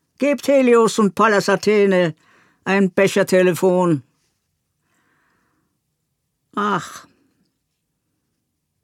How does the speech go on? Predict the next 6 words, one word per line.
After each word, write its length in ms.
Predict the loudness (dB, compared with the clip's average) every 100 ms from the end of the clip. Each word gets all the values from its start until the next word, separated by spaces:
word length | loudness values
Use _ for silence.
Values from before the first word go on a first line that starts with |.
| _
hätten 400 | -10 -8 -6 -6
wir 160 | -4 -2
nur 260 | -2 -4
etwas 720 | -6 -10 -8 -8 -10 -14 -18 -20 _ -18
zu 180 | -14 -10
beschwören. 800 | -10 -8 -6 -4 -6 -8 -12